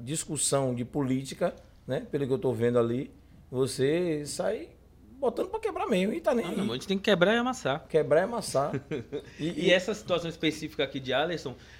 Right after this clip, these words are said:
Speaker 2: foi porque ele tava falando que tinha influenciadores aqui de Salvador que não se posicionavam.
Speaker 1: Hum.
Speaker 2: E aí Tássia foi lá, Tássia Brasil foi lá
Speaker 1: Sim,
Speaker 2: comentar
Speaker 1: Tássia.
Speaker 2: no post também,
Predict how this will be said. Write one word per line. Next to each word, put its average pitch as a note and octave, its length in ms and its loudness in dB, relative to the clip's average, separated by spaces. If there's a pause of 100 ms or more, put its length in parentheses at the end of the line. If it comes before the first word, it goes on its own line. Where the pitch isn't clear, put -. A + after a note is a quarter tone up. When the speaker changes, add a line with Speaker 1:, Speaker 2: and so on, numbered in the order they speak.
(140)
Speaker 2:
foi D#3 240 2
porque D3 1000 -4
ele D#3+ 300 0
tava C3 320 0
falando C#3 420 -2
que C#3 100 -12
tinha B2+ 180 -8
influenciadores A2+ 580 -4
aqui A2 180 -6
de G#2 80 -14
Salvador A#2 640 -4
que A#2 80 -14
não G#2+ 140 -10
se G#2+ 80 -18
posicionavam. B2 1120 -6
Speaker 1:
Hum. G2 360 -8 (100)
Speaker 2:
E B2 120 -4
aí B2 180 -2
Tássia B2+ 440 -2
foi C3 180 -4
lá, B2 400 2
Tássia A#2 360 -4
Brasil A2+ 280 0
foi B2 140 -6
lá A#2+ 80 0
Speaker 1:
Sim, C3+ 140 4
Speaker 2:
comentar B2+ 200 0
Speaker 1:
Tássia. A#2+ 160 0
Speaker 2:
no A2 80 -4
post A#2+ 300 -6
também, B2 800 -4